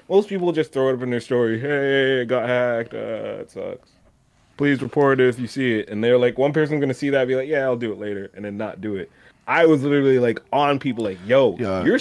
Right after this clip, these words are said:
Speaker 1: still following him. Please
Speaker 2: You say that,
Speaker 1: stop
Speaker 2: and I
Speaker 1: following."
Speaker 2: have gotten in trouble from several of my friends for tagging the wrong account because that hacked account that they had is there. Then they start the second account. I'm at the event. I'm maybe not,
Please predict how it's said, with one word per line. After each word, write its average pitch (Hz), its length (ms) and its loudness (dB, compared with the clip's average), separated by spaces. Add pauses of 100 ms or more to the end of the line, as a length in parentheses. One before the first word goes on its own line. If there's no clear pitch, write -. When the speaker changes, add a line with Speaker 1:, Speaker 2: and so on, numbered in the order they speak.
(160)
Speaker 1:
still 175 220 4
following 135 580 2
him. 92 260 -14 (340)
Please 214 340 0
Speaker 2:
You 165 80 2
say 107 280 -2
that, 135 480 4
Speaker 1:
stop 135 160 -2
Speaker 2:
and 104 140 -2
I - 40 -2
Speaker 1:
following." 117 220 2
Speaker 2:
have 131 380 4
gotten 107 400 4
in 110 120 -2
trouble 107 400 -4
from 110 200 -4
several 101 440 -4
of 101 100 -4
my 95 180 -2
friends 95 440 -6
for - 140 -8
tagging 98 580 -2
the 101 100 -4
wrong 92 340 0
account 90 580 -2
because 92 320 -8
that - 180 -2
hacked 98 320 -2
account 92 420 -4
that 90 160 -4
they 98 80 -2
had 90 280 0
is 92 140 -4
there. 87 180 -4
Then 90 160 -4
they 92 80 -2
start 95 260 -4
the 101 80 -8
second 90 360 -6
account. 92 420 -6
I'm 92 160 -6
at 95 180 -6
the 107 100 -8
event. 92 480 -4
I'm 90 200 -6
maybe 92 280 -6
not, 85 260 -4